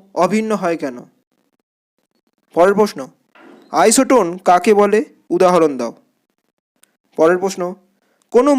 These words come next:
মৌলের ভর সংখ্যা ও পারমাণবিক সংখ্যা বলতে কী বোঝো, তা তোমাদের উল্লেখ করতে হবে। এবার আসছি পরবর্তী ভাগে, তিন চারটি বাক্যে উত্তর দাও যার প্রতিটির মান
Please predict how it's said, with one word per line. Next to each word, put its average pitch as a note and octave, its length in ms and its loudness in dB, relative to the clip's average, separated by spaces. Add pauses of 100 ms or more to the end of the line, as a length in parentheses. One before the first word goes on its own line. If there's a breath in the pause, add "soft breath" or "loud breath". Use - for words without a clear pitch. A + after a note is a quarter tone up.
মৌলের B3 420 2 (320)
ভর F#3 160 2 (100)
সংখ্যা A3+ 360 -4 (340)
ও - 20 0 (220)
পারমাণবিক G3 640 0
সংখ্যা G3 300 -4 (420 soft breath)
বলতে E3+ 180 -4 (100)
কী G3+ 180 -10
বোঝো, G3+ 240 -4 (260)
তা E3+ 160 -4
তোমাদের E3 300 -6
উল্লেখ C3+ 240 -8
করতে D3+ 260 -16
হবে। C3 160 -20 (560)
এবার G#3 260 2
আসছি A#3+ 160 -4 (100)
পরবর্তী A3+ 400 2
ভাগে, A#3 220 0 (520)
তিন A#3 180 -4 (100)
চারটি A#3+ 300 -2
বাক্যে A#3+ 260 -2
উত্তর B3 280 -6
দাও F3+ 180 2
যার F3+ 200 -2
প্রতিটির G#3 420 -4
মান G#3+ 120 -2